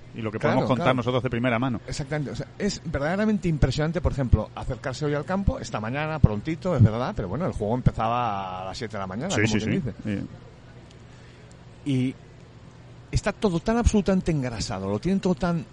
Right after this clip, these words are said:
Speaker 2: milimetrado. <clears throat> Me refiero a cómo se distribuye la gente en los parques.
Speaker 1: ¿Cómo se organiza?
Speaker 2: ¿Cómo se
Speaker 1: El
Speaker 2: organiza,
Speaker 1: torneo.
Speaker 2: no? El, eh,
Speaker 1: Y los voluntarios, ¿dónde están colocados? ¿Dónde está, dónde, dónde tiene que haber un acceso? ¿Dónde no hay un acceso? ¿Dónde?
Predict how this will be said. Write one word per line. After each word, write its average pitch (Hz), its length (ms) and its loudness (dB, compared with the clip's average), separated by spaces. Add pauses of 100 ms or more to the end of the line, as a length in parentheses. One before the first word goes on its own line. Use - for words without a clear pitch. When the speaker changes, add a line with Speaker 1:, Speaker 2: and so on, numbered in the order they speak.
(280)
Speaker 2:
milimetrado. 127 960 0 (300)
<clears throat> - 1040 -16
Me 110 100 -6
refiero 107 360 0
a 87 80 -2 (240)
cómo 135 160 0
se 135 100 -2
distribuye 131 300 0
la 117 100 -2
gente 120 220 -4
en 123 60 0
los 98 160 -2
parques. 107 260 0
Speaker 1:
¿Cómo 123 140 8
se - 80 4
organiza? 147 420 2 (320)
Speaker 2:
¿Cómo 147 160 0
se 160 100 2
Speaker 1:
El 131 60 2
Speaker 2:
organiza, 139 320 8
Speaker 1:
torneo. 90 100 2
Speaker 2:
no? - 60 -6
El, 101 400 -6
eh, 92 320 -8 (480)
Speaker 1:
Y - 40 -2
los 117 120 6
voluntarios, 110 600 4
¿dónde 123 140 2
están 139 240 0
colocados? 117 600 2
¿Dónde 123 200 2
está, 131 340 2
dónde, 131 440 0
dónde 131 260 4
tiene 139 160 2
que 143 60 2
haber 139 120 4
un 139 100 2
acceso? 120 480 0
¿Dónde 131 220 0
no 135 160 4
hay 139 100 6
un 135 100 2
acceso? 131 440 2
¿Dónde? 135 320 2